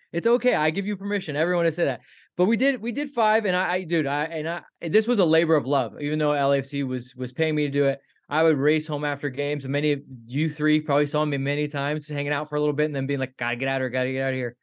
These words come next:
And I really wanted it to be done before the end of the night, i e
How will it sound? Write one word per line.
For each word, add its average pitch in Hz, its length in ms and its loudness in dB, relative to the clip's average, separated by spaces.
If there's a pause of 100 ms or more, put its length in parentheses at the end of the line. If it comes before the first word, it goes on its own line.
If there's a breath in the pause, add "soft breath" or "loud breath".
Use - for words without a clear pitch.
(380)
And 147 100 0
I 156 40 4
really 214 440 2
wanted 175 480 2
it 165 180 0
to 147 80 -4
be 151 260 -6
done 139 520 0 (320)
before 147 340 2
the 143 100 2
end 131 120 0
of 127 60 2
the 120 40 -2
night, 110 260 -8 (180)
i 143 140 0
e 127 400 0